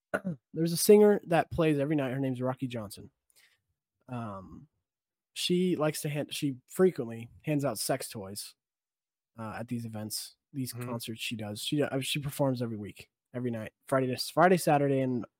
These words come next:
Speaker 1: I think Wednesday. Um, she's performing. So, yeah, we were there, and she's handing out sex toys, and I remember just sitting there in the back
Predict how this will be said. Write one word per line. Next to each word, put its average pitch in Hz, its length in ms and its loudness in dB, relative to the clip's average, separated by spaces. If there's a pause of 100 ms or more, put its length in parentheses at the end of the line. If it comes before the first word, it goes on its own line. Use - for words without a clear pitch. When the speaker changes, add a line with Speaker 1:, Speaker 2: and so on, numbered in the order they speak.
Speaker 1:
I 120 80 -10
think 151 240 -10
Wednesday. 156 380 -6 (580)
Um, 110 360 -6
she's 151 200 0
performing. 110 440 -6 (160)
So, 139 320 4 (1500)
yeah, 143 180 0 (220)
we 170 100 6
were 208 100 12
there, 170 260 8 (1300)
and 143 200 2
she's 156 160 -2
handing 180 200 4
out 151 140 4
sex 143 240 0
toys, 120 280 -4
and 120 100 -4
I 131 80 0
remember 175 300 4
just 156 220 0
sitting 156 260 2
there 160 280 0 (340)
in 139 120 -2
the 131 60 0
back 127 460 -2